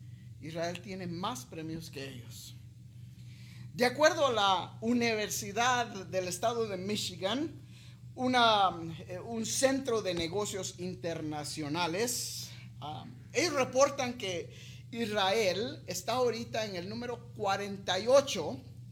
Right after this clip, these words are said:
de nación de export-, exportadora y cuarenta y dos como nación importadora. Estamos hablando mundialmente.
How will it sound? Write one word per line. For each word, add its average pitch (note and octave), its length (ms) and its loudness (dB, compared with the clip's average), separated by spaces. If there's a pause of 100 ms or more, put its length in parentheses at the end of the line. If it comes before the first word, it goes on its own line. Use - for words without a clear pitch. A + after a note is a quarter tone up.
(440)
de G3 120 0
nación B3+ 720 4
de G#3 420 -2
export-, - 540 -4 (320)
exportadora F#3+ 1080 2 (1080)
y B3+ 120 -2
cuarenta A#3 600 6
y G3+ 80 2
dos C4 480 2 (240)
como G3+ 240 -4
nación A#3 520 -2 (500)
importadora. F#3+ 800 -4 (280)
Estamos D#4 360 -2
hablando B3 360 2
mundialmente. A#3 1500 2